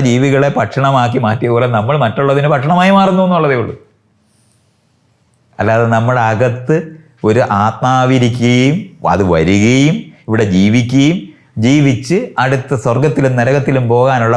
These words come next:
വഴി കണ്ടുപിടിക്കുന്ന ഇടമല്ല ജീവിതം. ജീവിതമാണ് പ്രധാനം. അതുകൊണ്ടാണ്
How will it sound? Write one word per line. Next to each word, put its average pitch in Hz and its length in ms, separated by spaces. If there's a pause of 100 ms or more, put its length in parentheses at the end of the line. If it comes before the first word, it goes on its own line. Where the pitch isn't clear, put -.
വഴി 110 220
കണ്ടുപിടിക്കുന്ന 131 560 (180)
ഇടമല്ല 104 540 (440)
ജീവിതം. 67 360 (1000)
ജീവിതമാണ് 139 840
പ്രധാനം. 127 400 (1500)
അതുകൊണ്ടാണ് 139 680